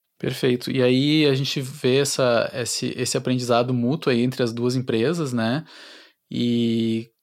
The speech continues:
queria ver um pouquinho o, o, como é que tá a agenda de aquisições da Fras-le a partir de agora. Porque tem muita coisa pra aprender no mercado. Como é que tão essa, como é que tá essa situação, Emerson?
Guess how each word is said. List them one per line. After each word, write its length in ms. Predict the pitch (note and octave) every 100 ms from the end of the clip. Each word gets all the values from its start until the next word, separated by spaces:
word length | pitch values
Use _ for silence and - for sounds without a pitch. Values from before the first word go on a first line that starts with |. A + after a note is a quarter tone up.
| _ _ -
queria 280 | - D3 E3
ver 160 | E3 F3
um 80 |
pouquinho 480 | F#3+ E3+ F3+ F3 F3 -
o, 600 | D3+ C#3+ C#3 - C#3 C3
o, 40 |
como 220 | C3 C#3
é 60 | C3+
que 140 | D#3+
tá 460 | F3 D#3 C#3+ F3 G#3
a 180 | - E3
agenda 560 | E3+ D3+ C#3 D#3 A3+ A3
de 100 | E3+
aquisições 500 | E3 D#3 D3+ D3 C#3
da 80 | C#3
Fras-le 340 | B2+ B2 B2
a 20 |
partir 200 | B2 B2
de 120 | A#2+
agora. 280 | A#2+ G#2 G2
Porque 180 | - -
tem 20 |
muita 380 | C3 F3+ F#3+ E3+
coisa 300 | - D3 C3+
pra 100 | C3
aprender 240 | A#2+ A#2+ A2+
no 80 |
mercado. 480 | G#2+ F#2+ - D#3+ D#3+
Como 140 | C3+ B2
é 40 |
que 60 | B2
tão 140 | C3+
essa, 160 | B2+ C3+
como 160 | C3
é 60 | B2+
que 60 | B2+
tá 80 |
essa 180 | B2+ C3
situação, 640 | A#2 A#2+ - A#2 G#2+ G#2+
Emerson? 380 | G#2 G2 G2+ -